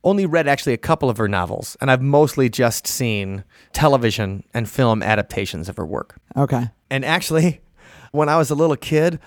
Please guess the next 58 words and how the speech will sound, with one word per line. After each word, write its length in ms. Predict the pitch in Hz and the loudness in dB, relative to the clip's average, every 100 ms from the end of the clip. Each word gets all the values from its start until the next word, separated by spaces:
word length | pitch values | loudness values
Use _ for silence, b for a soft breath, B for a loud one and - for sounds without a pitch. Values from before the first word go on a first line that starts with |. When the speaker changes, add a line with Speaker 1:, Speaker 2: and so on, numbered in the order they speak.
| b | b
Speaker 1:
I 160 | 135 139 | -2 0
ordered 440 | - 147 160 143 117 | 2 2 4 2 0
the 80 | 117 | -4
Time 360 | - 135 127 | -2 -2 0
Life 400 | 120 113 120 - - | 0 0 0 -4 -4
Agatha 340 | 120 117 113 107 | 0 0 -2 -2
Christie 360 | 135 117 117 | -2 -2 -4
collection 520 | - 107 104 104 143 | -4 -2 0 0 -2
or 100 | 131 | -2
something 380 | 127 135 135 139 | 0 -2 0 0
like 180 | 135 135 | 0 0
that. 220 | 143 233 | 0 0
Speaker 2:
<laughs> 760 | 156 - - - - - - - | 0 -8 -12 -14 -12 -6 -6 -4
Naughty. 720 | 208 196 202 196 196 196 180 | -4 -2 -2 -2 -2 -2 -2
Speaker 1:
Yeah. 380 | 165 196 180 127 | 0 0 0 -2
So, 140 | 120 208 | -2 -2
you 100 | 226 | 0
know, 80 | |
I 140 | 220 202 | 0 0
mean, 160 | 196 | 0
uh, 140 | 175 165 | 0 -2
Time, 360 | - 202 202 160 | 0 -2 -2 -2
now 120 | 165 | -2
Time 240 | - 190 | 0 0
Life 200 | 185 170 | 0 0
used 140 | 170 - | -2 -2
to 60 | |
have 100 | 143 | 0
a 60 | 131 | 2
bunch 240 | 127 135 | 0 0
of 100 | 131 | -2
books, 260 | 120 113 - | 0 -2 -2
and 80 | 131 | -2
you 40 | |
get 120 | 131 131 | -2 -2
the 60 | |
first 280 | - 135 - | 0 0 0
one 160 | 127 120 | -2 -2
free. 380 | - 98 95 - B B B | -2 -2 -2 -8 B B B
And 160 | - 190 | 0 2
it 40 | |
was 140 | 196 190 | 2 0
just 160 | 220 202 | -2 -2
like 140 | 208 | 0
those 220 | 185 170 | 0 0
record 560 | 139 160 147 131 117 - | 0 2 2 0 0 0
company 400 | 139 120 107 95 | 0 2 -2 0
Speaker 2:
Subscription 680 | - 156 - 156 - 151 151 | 0 0 2 0 2 0 2
service 420 | - 156 160 165 - | 2 2 4 2 2
Speaker 1:
Yeah. 40 | |
Speaker 2:
thing. 340 | 170 165 165 147 - | 2 4 2 0 -2
Speaker 1:
So 160 | - | -2
they 120 | 160 | 0
send 280 | 156 202 196 | 2 0 0
you 140 | 185 160 | 2 2
a 40 | |
new 260 | 143 156 175 | 2 0 0
book 520 | 139 123 123 - | 2 2 0 -8